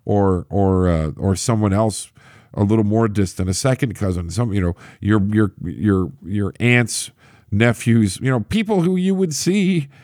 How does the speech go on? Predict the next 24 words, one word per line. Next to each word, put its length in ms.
at 340
Christmas 560
dinner 460
are 140
dying 480
from 240
this 160
stuff. 560
And 160
I'll 80
tell 200
you, 100
if 140
you're 100
in 60
Ohio, 720
West 260
Virginia, 680
Indiana, 960
New 180
Jersey, 720
and 160
here 380
in 100